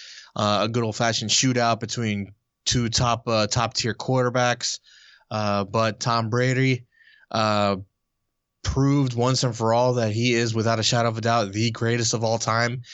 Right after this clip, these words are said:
And it, and it pains me to say it because I'm not really a fan of his, but I do respect the man. And, and the guy who just spent, like, uh,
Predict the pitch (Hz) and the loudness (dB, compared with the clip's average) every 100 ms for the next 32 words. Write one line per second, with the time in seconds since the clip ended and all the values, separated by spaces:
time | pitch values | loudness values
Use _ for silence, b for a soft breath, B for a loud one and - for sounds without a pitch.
0 | B B - 98 92 87 107 104 92 95 | B B -2 0 0 0 0 0 -2 -2
1 | 131 165 139 151 147 135 139 135 135 123 | 0 2 2 2 2 2 0 2 0 -2
2 | 107 95 95 120 139 120 139 139 131 139 | -4 -4 -2 0 0 2 0 0 -2 -2
3 | 139 127 135 131 123 104 - 98 98 139 | -2 0 0 -2 -2 -2 -2 -6 0 0
4 | 139 127 - 123 123 120 123 123 123 123 | 2 -2 -2 -4 -4 -6 -2 0 -2 -8
5 | B B B B - 110 101 98 95 101 | B B B B -2 -2 -2 -2 -2 -2
6 | 98 95 98 110 123 120 120 117 117 113 | -2 -6 -6 -4 0 0 2 2 0 -4
7 | b b b _ 117 98 92 90 95 _ | b b b _ -4 -2 -4 -8 -14 _
8 | - 196 196 - 175 156 139 123 110 - | -2 0 0 0 0 0 0 0 0 -6
9 | - - 76 82 | -12 -10 -10 -6